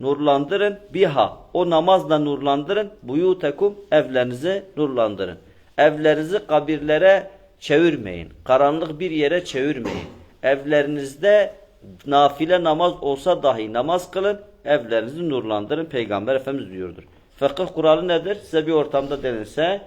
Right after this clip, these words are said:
"Hocam evde namaz kılmak nasıldır?" denildiğinde ne şekilde tafsilat yapacaksınız? Hadislere dayanarak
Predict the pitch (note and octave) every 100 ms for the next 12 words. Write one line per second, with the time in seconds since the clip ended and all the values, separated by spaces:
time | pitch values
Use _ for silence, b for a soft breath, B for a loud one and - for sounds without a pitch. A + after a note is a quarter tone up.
0 | B B B D#3 D3+ D#3 - C#3 C3+ E3
1 | D#3 D#3 E3 - D3 D#3+ E3+ D3+ F3+ F3+
2 | D3 C3 A2+ A2+ G#2+ A2 A#2+ F3+ G#3 -
3 | E3+ E3 C#3+ C#3 C#3 B2 B2+ B2 A2+ A2
4 | G#2 G2 D#3 F#3+ b b b - B2+ C3
5 | - C3+ C#3 A#2+ A#2 C3+ F#3